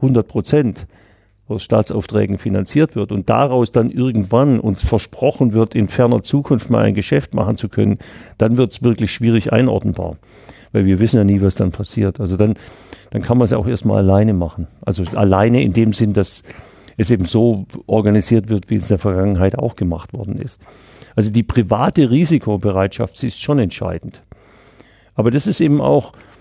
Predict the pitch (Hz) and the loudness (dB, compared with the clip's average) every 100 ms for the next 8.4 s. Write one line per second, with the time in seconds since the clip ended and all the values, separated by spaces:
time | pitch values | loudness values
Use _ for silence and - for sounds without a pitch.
0 | _ _ _ 123 120 127 - 127 113 123 | _ _ _ -4 0 0 2 0 0 2
1 | 127 117 131 113 117 131 156 131 107 110 | 2 2 2 2 2 2 2 2 2 2
2 | 107 - 110 107 120 107 117 110 120 135 | 0 0 0 0 0 0 0 2 0 0
3 | 110 104 104 101 117 117 107 120 127 110 | 0 -2 -2 -2 0 2 2 2 0 2
4 | 110 110 110 107 120 127 110 98 123 123 | 2 2 2 2 2 2 2 2 4 2
5 | - 123 113 101 _ - _ _ _ - | 2 0 0 -2 _ -20 _ _ _ -8
6 | 127 123 107 120 175 - 143 127 117 113 | 0 2 4 4 2 0 0 2 2 4
7 | 120 143 117 110 117 101 147 - 117 - | 2 2 2 2 0 0 0 -2 -4 -4
8 | 104 135 123 101 | 0 2 2 0